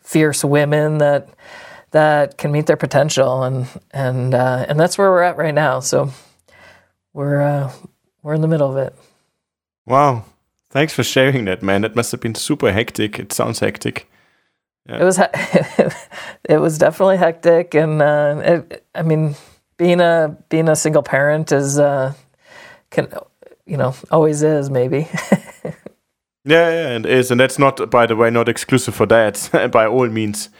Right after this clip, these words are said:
Speaker 2: Yeah,
Speaker 1: Absolutely.
Speaker 2: yeah, of course.
Speaker 1: Yeah.
Speaker 2: Yeah, yeah. I, I, what I really liked the last time was,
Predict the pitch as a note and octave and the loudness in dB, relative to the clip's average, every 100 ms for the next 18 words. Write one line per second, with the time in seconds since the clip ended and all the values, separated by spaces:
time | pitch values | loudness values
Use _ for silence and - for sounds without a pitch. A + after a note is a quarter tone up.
0 | - - - D3 A2 A2 C#3+ C#3 G#2+ A#2 | -20 -12 -2 0 2 0 -2 -2 0 0
1 | G2 - B2+ B2 C3+ C3+ _ _ - - | -2 0 2 2 0 -8 _ _ -14 -14
2 | - _ _ _ - - - - D3 E3 | -14 _ _ _ -20 -20 -18 0 2 4
3 | E3+ D#3+ B2 - A2+ F3 D3+ C#3+ D#3 G#3+ | 2 -2 -4 0 2 4 4 2 0 0
4 | E3+ C3+ D3 - A#2+ C3 D#3 - C3 B2 | 2 2 2 0 2 2 2 -2 -2 0
5 | A#2 A#2 - | -2 -2 -8